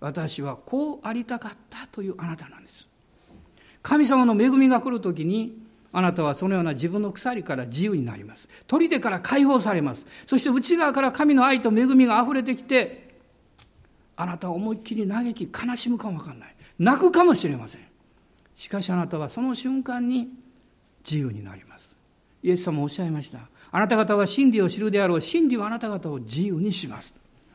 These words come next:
真理とは誰ですか？イエス・キリストというお方なんです。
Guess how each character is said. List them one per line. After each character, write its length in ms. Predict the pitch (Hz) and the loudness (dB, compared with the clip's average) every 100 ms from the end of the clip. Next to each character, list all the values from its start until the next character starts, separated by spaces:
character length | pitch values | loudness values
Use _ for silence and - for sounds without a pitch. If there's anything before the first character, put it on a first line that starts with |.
| _ _ | _ _
真 260 | - 311 311 | 2 6 6
理 120 | 254 | 4
と 80 | 220 | 2
は 80 | 190 | 0
誰 240 | 220 247 | 0 0
で 80 | 220 | 0
す 100 | - | -2
か？ 180 | 156 - - | -4 -6 -4
イ 120 | - 302 | 2 2
エ 80 | |
ス・ 180 | - 202 | 2 -4
キ 160 | - 262 | 0 4
リ 120 | 285 | 4
ス 80 | - | 2
ト 120 | 294 | -2
と 100 | 214 | 0
い 60 | 175 | 0
う 80 | |
お 80 | 190 | -2
方 260 | 277 277 269 | -4 -2 -2
な 80 | 165 | -2
ん 80 | |
で 60 | 117 | -8
す。 160 | - | -16